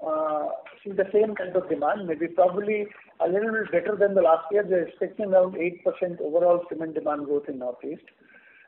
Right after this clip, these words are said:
The East market has grown at around, uh, uh, uh, four percent, uh,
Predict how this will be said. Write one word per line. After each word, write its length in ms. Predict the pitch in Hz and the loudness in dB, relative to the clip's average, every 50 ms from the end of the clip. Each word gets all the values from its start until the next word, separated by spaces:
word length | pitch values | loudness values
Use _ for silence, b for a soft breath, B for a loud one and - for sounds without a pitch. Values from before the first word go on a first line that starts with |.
| b _ - | b _ -14
The 300 | 156 151 143 151 - - - | -12 -6 -4 -4 -4 -2 0
East 320 | 233 262 302 294 - - | 2 2 2 2 0 -4
market 460 | 208 214 214 214 - 262 226 220 - | -2 -2 -2 0 2 2 2 2 4
has 200 | 202 202 190 175 151 | 4 2 2 2 0
grown 260 | 165 180 185 196 190 | 2 2 2 4 2
at 160 | 175 165 175 | 0 -2 0
around, 400 | 165 165 170 170 170 170 165 151 | 2 2 2 2 0 -4 -2 0
uh, 40 | 160 | 0
uh, 500 | 151 147 147 - - 143 139 135 131 - - - 131 | 2 2 0 0 0 0 0 0 0 -2 -2 -2 -2
uh, 180 | 131 127 127 127 - | -2 -2 -2 -4 -2
four 220 | - 190 196 185 190 | 2 4 4 4 2
percent, 520 | 190 175 - - 170 156 151 151 147 - | -2 -6 -2 0 0 0 2 -2 -6 -8
uh, 280 | - - 139 135 131 | -8 -6 -6 -6 -6